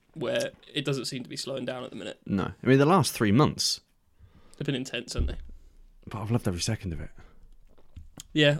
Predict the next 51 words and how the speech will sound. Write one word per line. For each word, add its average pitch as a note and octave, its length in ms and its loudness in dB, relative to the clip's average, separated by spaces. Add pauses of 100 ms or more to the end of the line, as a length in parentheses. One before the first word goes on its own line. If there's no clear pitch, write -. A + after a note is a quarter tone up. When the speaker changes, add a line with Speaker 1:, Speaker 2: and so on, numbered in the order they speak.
Speaker 1:
I, G#3 120 10
I G#3+ 200 10
love D#3 180 8
running, C3+ 220 4
mate, C#3+ 260 4
but D3+ 140 4
I D#3 100 8
just, D3 400 -4 (420)
I D3 120 -2
can't D3 260 -2
seem C#3+ 140 -4
to C#3+ 60 -6
find C#3 260 0
the C3 60 -2
time C3 320 -4 (120)
at - 80 -8
the - 60 -4
Speaker 2:
Wow, - 60 -2
Speaker 1:
minute. - 180 0
Speaker 2:
you've G#2 160 2
got - 240 -2 (420)
responsibilities E2+ 960 -6
and C#2+ 300 -8 (840)
Speaker 1:
I C#3+ 60 -2
haven't D#3 160 0
been C#3 160 -2
for C#3+ 120 -8
one B2+ 280 -4
since, - 580 -8
since - 300 -10
then, C#3 180 -6
mate. C#3 160 -10 (400)
Speaker 2:
Have A2 80 -4
you B2 80 4
not? F3 200 4
Speaker 1:
Since C3+ 180 -10
I C#3 40 -8
was C3 100 -8
with C3 100 -6
you. C#3+ 180 -4 (1400)
It's - 80 -20
bad, C#3+ 240 -6
isn't C3+ 100 -4
it? - 140 -10 (240)
Speaker 2:
Even C#3+ 180 0
I D#3 160 4
have. E2 320 -2 (240)
Speaker 1:
No, C#3+ 140 -6
no, C#3+ 240 -4 (120)
I D3+ 120 -2
haven't, D3 340 -2